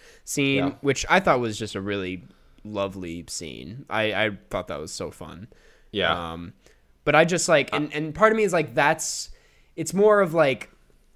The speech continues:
Speaker 1: that kid going to her is, like, a part of him that's, like,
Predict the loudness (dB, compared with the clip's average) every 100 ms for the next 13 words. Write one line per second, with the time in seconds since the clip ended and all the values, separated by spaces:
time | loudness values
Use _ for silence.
0 | -20 -20 -20 -2 2 2 4 2 4 2
1 | 2 0 -2 0 0 0 -6 -4 2 4
2 | 4 2 0 -2 0 -2 -2 -6 -2 2
3 | 2 2 -4 -4 0 2 2 -2 -4 -4
4 | -6 -6 -6 -4 -6 -10